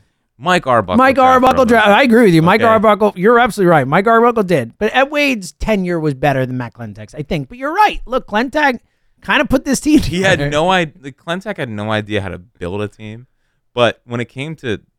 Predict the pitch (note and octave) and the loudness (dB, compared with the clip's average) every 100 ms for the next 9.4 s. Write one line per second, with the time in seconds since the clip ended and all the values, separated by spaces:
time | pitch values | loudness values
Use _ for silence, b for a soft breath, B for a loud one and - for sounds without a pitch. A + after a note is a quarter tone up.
0 | _ _ G#2+ F#2 G#2+ G#2+ A2 A2+ G#2 _ | _ _ -12 -8 -6 -6 -8 -12 -18 _
1 | F2 E2+ A#3+ C#4 D4 B3 B3 F#3+ C4 E4+ | -14 -4 0 2 2 0 0 2 0 -2
2 | C4+ C4 D4 C#4 C4+ A3 A3 G3 A#3 G#3+ | -4 -2 -2 0 -2 0 0 2 2 2
3 | E3 D3+ C3+ C#3 C3+ D#3+ D3 F#3+ G3 D#3 | -2 -6 -4 -6 -6 -6 -2 2 4 2
4 | E3+ D3 A#2 - - G2 F#2 F2+ G2 - | 0 -2 -4 -8 -18 -12 -10 -10 -12 -12
5 | D#2 G#2+ F#3+ F#3 E3 F#3+ G3+ A3+ A3 G#3+ | -14 -14 -2 0 2 -2 -2 -2 -2 -2
6 | A#3+ C4+ A#4+ C4+ D4 - - A#3+ B3+ C4+ | -6 -2 0 0 -2 -6 -4 -2 -2 -4
7 | C#4+ B3+ A3 A3 B3 C#4 G#3 G#3 F4 E4+ | -4 -2 -2 -4 -6 -12 -14 -12 -10 -12
8 | - _ _ - D4+ C#4 A#4+ G4+ B3 C#4 | -14 _ _ -2 0 2 4 4 2 0
9 | A3 A3 G3 - | 2 2 2 0